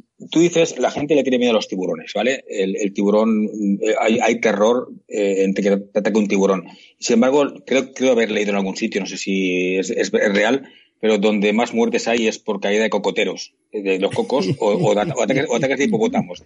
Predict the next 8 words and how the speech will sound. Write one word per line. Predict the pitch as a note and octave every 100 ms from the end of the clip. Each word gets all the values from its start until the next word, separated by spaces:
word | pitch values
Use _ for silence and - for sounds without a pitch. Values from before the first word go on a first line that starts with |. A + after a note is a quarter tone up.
| _ - - -
Cuando | A2 G#2+
hipopótamos, | G#2+ G#2+ A#2 C3+ C#3+ - -
entonces, | - C#3
quiero | C#3+ B2+
decir, | A2+ G2+ - - - -
tú |
puedes | B2+ D3
estar | - C3